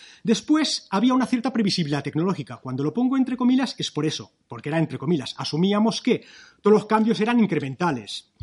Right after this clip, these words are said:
y no había sobresaltos. A partir de los años sesenta es cuando ya empezamos a ver sobresaltos.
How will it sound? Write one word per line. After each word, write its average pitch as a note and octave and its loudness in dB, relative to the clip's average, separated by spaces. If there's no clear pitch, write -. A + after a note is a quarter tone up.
y C#4 6
no G#3+ 8
había G#3+ 4
sobresaltos. C#3 -4
A - -10
partir C3+ -8
de D3+ -2
los D3 -4
años E3 -2
sesenta G3+ 0
es G#3 -4
cuando G3 2
ya G3 2
empezamos G3+ 0
a F#3 0
ver G#3 -2
sobresaltos. D3 -4